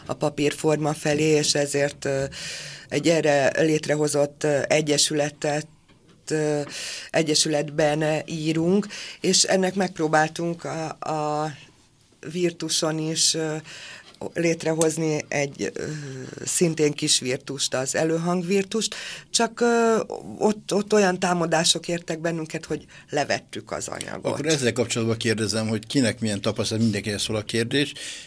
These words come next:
Speaker 2: kinek milyen tapasztalat volt, ami, hogy valakit bevet mondjuk itt társszerkesztőnek, de idővel azt mondta kettő, harmadik vagy x cikk után, hogy ez az ember, ez az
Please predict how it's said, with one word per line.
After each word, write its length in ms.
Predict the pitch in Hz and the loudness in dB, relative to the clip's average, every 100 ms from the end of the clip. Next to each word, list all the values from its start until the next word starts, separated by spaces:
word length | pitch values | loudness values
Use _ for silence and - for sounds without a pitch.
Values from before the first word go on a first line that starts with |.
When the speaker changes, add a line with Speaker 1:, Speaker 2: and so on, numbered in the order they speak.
| - | -8
Speaker 2:
kinek 300 | - 143 113 | 2 4 4
milyen 160 | 113 107 | 2 -2
tapasztalat 480 | 120 113 107 110 101 | -2 -2 -2 -4 -4
volt, 160 | 101 | -8
ami, 240 | - 120 135 | -4 -2 -2
hogy 240 | 110 110 | -4 0
valakit 460 | 107 165 120 107 101 | 6 6 4 -2 -2
bevet 360 | 120 110 104 | -2 0 -4
mondjuk 240 | 113 104 107 | -6 -6 -8
itt 160 | 101 | -6
társszerkesztőnek, 1120 | - 104 107 - 113 117 117 - 131 151 185 - - - - - | -2 -2 0 -2 -2 -2 -2 0 2 2 2 -4 -18 -18 -18 -6
de 380 | 139 131 131 127 - _ _ _ _ _ | 2 4 4 -2 -10 _ _ _ _ _
idővel 420 | 185 156 135 123 | -2 2 4 4
azt 180 | 127 135 | 2 0
mondta 300 | 123 107 110 110 | -2 -2 -4 -4
kettő, 280 | 143 127 - | -2 -2 -2
harmadik 340 | 110 120 113 110 | -2 -2 -2 -4
vagy 420 | 107 - - 120 | -8 -8 -6 -4
x 220 | - - | -4 -6
cikk 240 | - 120 113 | -4 -4 -4
után, 360 | 147 139 127 120 | -4 0 2 2
hogy 180 | 113 117 | 0 -2
ez 160 | 123 | -2
az 280 | 113 110 90 - _ _ _ - _ - | 0 -2 -6 -10 _ _ _ -20 _ -4
ember, 440 | 123 123 123 117 | 0 2 2 0
ez 220 | - 113 | -2 -2
az 140 | 101 | -2